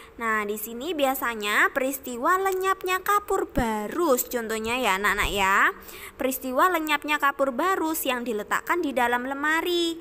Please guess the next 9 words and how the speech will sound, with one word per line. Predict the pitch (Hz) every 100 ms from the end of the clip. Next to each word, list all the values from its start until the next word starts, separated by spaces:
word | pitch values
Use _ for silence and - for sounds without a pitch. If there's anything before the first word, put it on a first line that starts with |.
| - - - -
sering | - 233 240 269 285 269
disebut | 240 226 220 220 220 196 - - 226 247 381 -
peristiwa | 247 - 170 - - 180 - 214 311 440 - - - - - -
menyublim. | 240 262 254 240 226 190 214 202 190 180 175 175 180 180
Nah, | 196 214 233 226 202 190 - - - - - - - - - - - -
contoh | - 285 302
lain. | 302 302 339 349 320 254 202 190 - - - - - -
Nah, | 220 214 202
peristiwa | 202 262 269 277 277 269 262 294 320 339 339 339